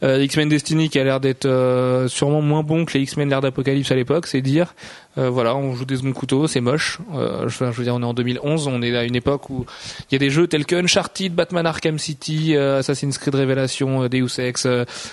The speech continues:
Modern Warfare trois, Battlefield trois qui sortent, euh, je donne mais, mais c'est même pas que je donne pas cher du jeu, c'est que je donne rien du tout à ce jeu-là.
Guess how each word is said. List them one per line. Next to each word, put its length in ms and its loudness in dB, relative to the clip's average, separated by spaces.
Modern 320 2
Warfare 300 0
trois, 180 2
Battlefield 420 0
trois 180 0
qui 140 -8
sortent, 380 0
euh, 200 4
je 80 0
donne 220 0
mais, 140 2
mais 140 2
c'est 140 0
même 120 2
pas 100 4
que 60 -6
je 60 -4
donne 160 0
pas 100 2
cher 240 0
du 100 -2
jeu, 140 2
c'est 140 -4
que 60 -2
je 40 0
donne 140 0
rien 160 0
du 120 -2
tout 140 -2
à 60 4
ce 60 -2
jeu-là. 260 0